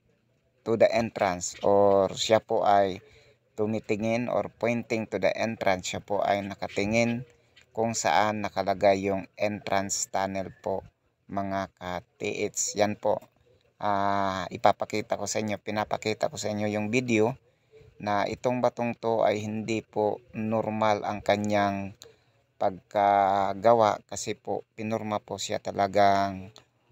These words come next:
ulo ng pagong, mga ka-T H. Kung mapapansin nyo, ah, porma talaga siya. Ang kasunod naman, mga ka-T H, ay itong paa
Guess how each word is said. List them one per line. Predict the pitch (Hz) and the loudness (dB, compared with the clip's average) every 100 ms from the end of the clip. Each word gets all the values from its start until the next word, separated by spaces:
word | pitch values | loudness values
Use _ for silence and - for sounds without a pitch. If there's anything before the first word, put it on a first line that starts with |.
| _ _ | _ _
ulo | 107 110 110 110 | 0 0 2 0
ng | 104 101 | 0 -2
pagong, | - 98 104 101 101 | -2 0 2 2 0
mga | 101 98 95 - | 0 0 -2 -4
ka-T | 95 98 - _ - | -4 -4 -6 _ -6
H. | 101 73 101 - - - - | -2 -2 -2 -4 -6 -8 -8
Kung | 95 | -8
mapapansin | 92 95 101 104 104 123 127 | -4 -2 0 -2 -2 -2 0
nyo, | 110 107 120 - _ _ _ 98 | 2 0 -4 -20 _ _ _ -6
ah, | 98 | -6
porma | - 110 107 | -4 -4 -2
talaga | 101 98 95 98 | -2 0 0 -2
siya. | - 101 - - _ _ | -4 -6 -8 -20 _ _
Ang | 117 | -4
kasunod | 135 156 151 | -2 0 0
naman, | 139 131 123 | 2 4 4
mga | 120 117 | 2 0
ka-T | - 107 | -2 -4
H, | 101 - | -4 -2
ay | 95 87 | -2 -2
itong | - 110 101 | -6 -6 -4
paa | - - 104 | -4 -2 -2